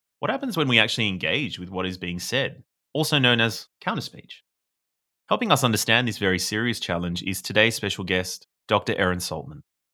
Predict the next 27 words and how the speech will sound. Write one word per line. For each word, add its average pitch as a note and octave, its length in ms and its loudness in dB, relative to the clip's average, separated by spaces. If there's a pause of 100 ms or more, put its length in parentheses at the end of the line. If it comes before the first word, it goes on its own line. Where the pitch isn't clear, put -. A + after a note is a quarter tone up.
(140)
Erin E3+ 280 4
is - 180 -8
currently F#2+ 440 0
the F2 100 -4
Director G#2 420 0
of F#2+ 100 -6
Programming F2+ 680 -2
for - 180 -10
the F2+ 80 -4
Global A#2 480 0
Internet F2+ 440 -4
Forum E2 320 -6
to - 80 -12
Counter D#2+ 260 -10
Terrorism A#2 640 -6 (380)
and F2+ 200 -4
formerly C#3 380 -2
Facebook's C3 540 -4
Head A2+ 140 -2
of D3+ 120 -6
Counterterrorism F2 680 -4
and E2+ 80 -4
Dangerous G#2 440 -2
Organizations E2+ 680 -4
Policy E2+ 400 -6
for E2 160 -12
Europe, G#2+ 360 -2